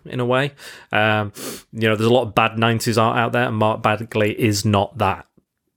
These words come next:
is not that kind of, of nineties artist,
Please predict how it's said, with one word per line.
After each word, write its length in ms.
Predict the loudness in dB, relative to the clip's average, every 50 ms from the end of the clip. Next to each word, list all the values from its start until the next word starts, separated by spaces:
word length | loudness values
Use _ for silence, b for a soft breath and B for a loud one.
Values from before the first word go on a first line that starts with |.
| _ -2 0
is 240 | 2 2 2 2
not 320 | 2 2 2 2 0 -2 -2
that 260 | -2 -2 -2 -2 -8
kind 220 | -6 -6 -4 -4
of, 180 | -4 -6 -8 -12 _ -8
of 240 | -4 -4 -4 -4
nineties 440 | -2 -2 -2 -2 -2 -4 -4 -2 0
artist, 560 | 0 0 0 -2 -4 -8 -10 -8 -8 -10 -10